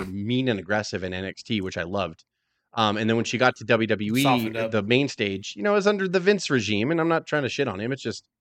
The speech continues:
Speaker 2: Well,
Speaker 1: uh, he's
Speaker 2: you, you
Speaker 1: softer,
Speaker 2: should.
Speaker 1: you know, and he doesn't, you know,
Speaker 2: <laughs> Sorry.
Speaker 1: he, he just, he cha-, he makes gi-, like, he makes gimmicks, like, really simple for simpletons to
Speaker 2: Yeah.
Speaker 1: understand, and he didn't wanna complicate her. So,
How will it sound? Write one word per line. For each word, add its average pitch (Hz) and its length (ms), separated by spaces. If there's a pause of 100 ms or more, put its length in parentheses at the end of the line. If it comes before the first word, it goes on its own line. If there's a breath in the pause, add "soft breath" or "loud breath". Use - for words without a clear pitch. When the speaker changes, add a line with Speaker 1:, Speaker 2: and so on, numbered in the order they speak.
(220)
Speaker 2:
Well, 277 360
Speaker 1:
uh, 139 60
he's 113 220
Speaker 2:
you, 127 60
you - 60
Speaker 1:
softer, 160 260
Speaker 2:
should. 92 340
Speaker 1:
you 110 140
know, 107 140
and 117 100
he 135 80
doesn't, 135 340
you 117 80
know, 101 200
Speaker 2:
<laughs> - 60
Sorry. - 300 (160)
Speaker 1:
he, 151 280
he 160 100
just, 170 220
he 180 100
cha-, - 160 (140)
he 160 100
makes 165 260
gi-, 147 240
like, 135 160
he 151 140
makes 151 260
gimmicks, 139 320
like, 117 120
really 120 320
simple 107 500
for 101 200
simpletons 101 580
to 101 100
Speaker 2:
Yeah. 120 60
Speaker 1:
understand, 104 480
and 90 200 (320)
he 127 120
didn't 139 160
wanna 117 160
complicate 120 480
her. 101 160
So, 156 300